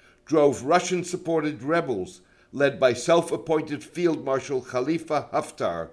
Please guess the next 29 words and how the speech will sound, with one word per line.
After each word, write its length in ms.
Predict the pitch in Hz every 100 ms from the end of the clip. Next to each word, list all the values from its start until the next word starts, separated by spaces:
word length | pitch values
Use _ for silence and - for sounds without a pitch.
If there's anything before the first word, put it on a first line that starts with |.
| - _ _ _ -
out 240 | 156 147
of 120 | 123
western 440 | 127 123 - 123 120
Libya 300 | 117 117 95
in 120 | 95
recent 400 | 98 - 98 82
weeks, 460 | 101 78 - - _ _ _ _ _ _
after 300 | 123 120 123
Turkish 420 | 117 151 143 131
electronic 600 | 127 117 113 139 117 110 92
warfare 560 | 147 151 151 147 123
and 180 | 110 107
drones 640 | 143 160 127 104 104 - _ _
whacked 680 | 98 107 147 123 - - - _ _ _ _
Russian 500 | 123 135 143 139 131 -
anti-defense 840 | 131 120 127 117 110 - 135 110 101
missile 340 | 104 - 95
systems. 680 | - 95 - 87 73 69 _ _ _ _ _ _ _ -
Rejecting 640 | 165 165 220 226 202 160
calls 420 | - 147 135 123
by 280 | - 143 -
Egypt 420 | 175 151 165 170
and 140 | 156 143
Mister 300 | 131 - 117
Haftar 580 | 139 135 - 107 107
for 160 | - 127
a 60 | 127
negotiated 920 | 143 120 185 190 185 156 120 117 -
end 320 | 110 101